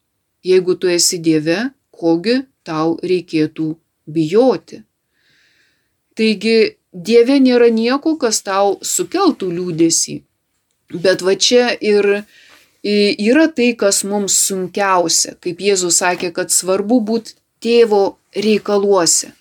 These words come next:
Ne tiek savo reikalais rūpintis, kiek svarbu yra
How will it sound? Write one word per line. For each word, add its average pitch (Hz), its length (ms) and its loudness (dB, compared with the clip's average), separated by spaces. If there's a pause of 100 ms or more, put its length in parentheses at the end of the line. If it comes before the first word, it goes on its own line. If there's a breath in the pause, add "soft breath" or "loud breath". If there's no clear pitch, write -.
(840 loud breath)
Ne 214 520 -2 (140)
tiek 269 400 0
savo 311 420 4
reikalais 185 600 0
rūpintis, 170 720 -4 (180)
kiek 196 600 -2
svarbu 185 680 0
yra 185 520 0